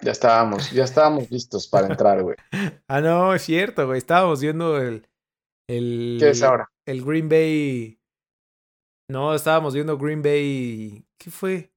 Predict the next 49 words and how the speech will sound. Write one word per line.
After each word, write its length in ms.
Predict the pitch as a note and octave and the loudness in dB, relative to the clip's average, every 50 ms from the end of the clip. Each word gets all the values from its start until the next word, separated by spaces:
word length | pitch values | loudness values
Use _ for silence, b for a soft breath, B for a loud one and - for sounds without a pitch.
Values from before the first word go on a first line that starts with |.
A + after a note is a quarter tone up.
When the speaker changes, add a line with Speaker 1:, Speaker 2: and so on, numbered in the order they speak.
| _ _ _ _ _ _ _ _ _ - | _ _ _ _ _ _ _ _ _ -10
Speaker 2:
¿San 160 | - B2+ A2+ | -10 -10 -8
Francisco? 680 | - B2 B2 - - D3 C#3+ - - F#3 A#3+ - _ _ _ _ _ _ _ _ _ _ _ _ _ _ _ _ _ _ _ _ _ _ | -6 -8 -8 -8 -10 -12 -12 -10 -10 -10 -10 -12 _ _ _ _ _ _ _ _ _ _ _ _ _ _ _ _ _ _ _ _ _ _
Sí. 260 | - B2+ A#2+ A2 G#2+ - _ _ _ | -14 -14 -14 -14 -16 -20 _ _ _
Speaker 1:
Ajá. 480 | - - A#2+ C3 C#3 D3+ D#3 D#3 D3+ - _ _ _ _ _ _ _ _ _ _ _ _ _ _ _ _ _ _ _ - | -6 -2 0 2 2 2 2 0 -2 -6 _ _ _ _ _ _ _ _ _ _ _ _ _ _ _ _ _ _ _ -2
A 60 | B2+ | -2
esa 180 | C3 - D3 | 2 4 4
hora 120 | C#3 C#3 C3+ | 6 6 4
Speaker 2:
Ese 100 | C3+ B2+ | 4 2
Speaker 1:
fue. 120 | B2+ C3+ C#3 | 2 2 2
Speaker 2:
estaba 340 | - - C3+ C3 C3 C3 B2 | 0 -2 -4 -4 -4 -4 -4
a 40 | A#2+ | -6
esa, 160 | A#2 B2 B2 | -10 -14 -14
esa 340 | - C3+ A#2+ A#2 B2 B2+ A#2+ | -14 -14 -14 -14 -14 -14 -12
hora, 200 | A#2 A#2+ B2 A2 | -10 -10 -10 -10
güey. 240 | F#2 E2+ E2+ E2 _ _ _ _ _ _ _ _ _ _ _ _ _ _ _ _ _ _ _ _ _ _ _ _ _ | -12 -14 -20 -20 _ _ _ _ _ _ _ _ _ _ _ _ _ _ _ _ _ _ _ _ _ _ _ _ _
Pero 160 | - C#3 D3 | -4 -2 0
bueno, 260 | D#3+ F#3+ G#3 G3 G3+ G#3+ | 2 2 2 2 2 2
eso 120 | G#3 A2+ | 2 4
Speaker 1:
No, 100 | B2 - | 4 4
Speaker 2:
fue 120 | - G#3+ | 6 6
Speaker 1:
pues, 260 | G#3+ G#3 G#3 G3+ G3 F#3 | 4 4 4 2 2 0
Speaker 2:
el, 240 | E3+ D#3 C3 - _ _ _ _ _ _ _ | -2 -4 -6 -10 _ _ _ _ _ _ _
la 120 | - C#3 B2 | -6 -6 -4
jornada 480 | - D3+ D3 D3 D#3+ F3 F#3+ F#3+ F#3 | -4 -4 -4 -2 0 2 2 2 2
Speaker 1:
esa 60 | E3+ | 0
no. 80 | D3 D3+ | 0 -2
Speaker 2:
dos. 440 | C#3+ C3 A#2+ - - - - - _ _ _ _ _ _ _ _ _ _ _ _ _ _ _ | -6 -6 -8 -10 -12 -14 -16 -20 _ _ _ _ _ _ _ _ _ _ _ _ _ _ _
La 140 | C#3+ D3+ C#3+ | -4 -4 -2
jornada 320 | - F#3 F#3+ G3+ A#3 A#3+ | 0 0 0 2 2 2
dos 180 | A3+ A3+ A#3 A3+ | 2 2 0 0
que 100 | - F#3+ | -2 -4
no 180 | F3 F3+ F#3+ G3+ | -2 -2 -2 -2
decepcionó, 680 | G#3 F#3 - C#3+ C3 - - C3 B2 B2+ C3+ C3+ C3 | -2 -2 -2 -4 -4 -4 -4 -6 -4 -4 -6 -6 -6
güey. 360 | A2 G2+ F#2+ G#2+ D3+ A3+ - _ _ _ _ _ _ _ _ _ _ _ _ _ _ _ _ _ _ - | -8 -8 -10 -10 -10 -12 -14 _ _ _ _ _ _ _ _ _ _ _ _ _ _ _ _ _ _ -2
Speaker 1:
No, 220 | E3 F3 F#3+ G#3 G#3+ | 2 4 6 6 4
estuvo 300 | G#3 G#3+ - G#3 A3 G#3 | 4 6 6 8 8 8
buena. 240 | F#3+ F#3+ G3+ G3 E3+ | 8 8 8 6 6
Me 80 | C#3 | 4
Speaker 2:
Muy 80 | C3 C3 | 4 4
Speaker 1:
gustó 140 | - G3 F#3 | 4 6 6
Speaker 2:
buena 160 | F3 F3+ F3+ | 6 6 6
Speaker 1:
más 60 | F3+ - | 4 4
que 80 | - F#3 | 4 4
la 100 | D3 B2+ | 4 2
Speaker 2:
jornada. 360 | A#2+ B2+ B2+ C#3+ D3+ D#3 D3 | 0 -2 -2 0 0 0 -2
Speaker 1:
jornada 20 | C#3 | -2
uno. 300 | C#3+ C#3+ C3+ C#3 - _ | -4 -4 -6 -8 -10 _
Speaker 2:
Sí. 240 | - - C3 C3 B2+ | -10 -10 -8 -6 -4
Speaker 1:
Bueno, 220 | A#2+ F#3 G3 F#3 | -2 -2 -2 -2